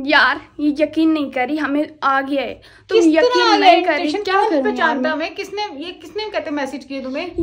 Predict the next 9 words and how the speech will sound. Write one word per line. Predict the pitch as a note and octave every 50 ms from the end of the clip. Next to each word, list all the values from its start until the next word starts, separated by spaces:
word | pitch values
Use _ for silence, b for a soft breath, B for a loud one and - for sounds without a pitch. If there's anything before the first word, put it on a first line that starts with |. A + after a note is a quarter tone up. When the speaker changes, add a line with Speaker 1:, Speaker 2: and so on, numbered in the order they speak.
| E4+ G4+
Speaker 1:
यार, | G#4 A4 A#4 C5+
सलमान | - - C5+ B4+ B4 A#4+ B4 B4+ C5 B4+ A4+
भाई | A4 F#4+ G4 A4 A4+
ने | A#4+ C5+ C5 -
खुद | - - A#4 A#4+ A#4 B4+
phone | B4 - B4+ B4 B4 A#4+ A4+ A4
किया | A4+ A4 A4+ A4
था, | A4+ A#4+ A#4 - -
खुद। | - A4+ A#4+ A#4 A4